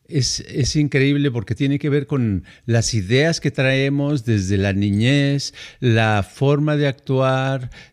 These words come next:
tiene que ver muchas cosas. Eh, he, he conocido gente, he conocido, mm, me acuerdo, una pareja donde el, eh,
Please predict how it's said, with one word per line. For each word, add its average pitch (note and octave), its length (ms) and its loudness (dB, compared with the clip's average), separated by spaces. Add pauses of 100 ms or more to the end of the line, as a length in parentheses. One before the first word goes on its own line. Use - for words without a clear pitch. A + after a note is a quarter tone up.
tiene D3 340 2
que C#3+ 140 0
ver C#3+ 320 0
muchas C#3+ 420 0
cosas. B2+ 440 0 (460)
Eh, A2+ 600 2 (720)
he, D3 260 0
he C#3+ 60 0
conocido C3+ 480 4
gente, D3+ 500 0
he D#3+ 40 -2
conocido, A#2+ 1000 0
mm, G2 320 0
me G#2+ 80 2
acuerdo, A2+ 440 2
una A2 420 2
pareja B2 400 0
donde G#2 560 0 (340)
el, G2+ 640 2
eh, F#2+ 300 -2